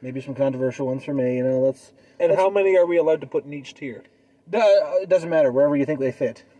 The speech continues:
Speaker 2: Okay, gotcha.
Speaker 1: Wherever you think they fit. But we're gonna have to, like I said, we can't put it in two categories. If we disagree, we're gonna have to compromise here or something.
Speaker 2: Okay, gotcha,
Speaker 1: So,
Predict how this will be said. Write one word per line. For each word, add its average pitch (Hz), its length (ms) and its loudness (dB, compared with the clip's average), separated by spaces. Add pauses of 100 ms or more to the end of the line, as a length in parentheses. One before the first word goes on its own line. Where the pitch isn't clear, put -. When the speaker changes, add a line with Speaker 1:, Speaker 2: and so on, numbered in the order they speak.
(280)
Speaker 2:
Okay, 208 220 0
gotcha. 220 300 -2 (120)
Speaker 1:
Wherever 156 220 0
you 165 120 -4
think 156 180 -6
they 139 120 0
fit. 113 200 -6
But 131 100 -2
we're 139 120 -4
gonna 151 160 -2
have 170 220 -2
to, 151 200 -4 (280)
like 196 220 4
I 214 60 6
said, 180 200 2
we 147 80 0
can't 220 240 0
put 214 140 4
it 202 40 2
in 180 100 -4
two 196 140 -6
categories. 147 400 2
If 143 80 -6
we 151 120 -2
disagree, 180 480 0
we're 135 120 -2
gonna 156 140 0
have 151 120 0
to 139 220 -2 (460)
compromise 135 540 -2
here 117 180 -6
or 110 40 -12
something. 139 280 2
Speaker 2:
Okay, 120 140 -2 (320)
gotcha, 127 140 -4
Speaker 1:
So, 117 260 0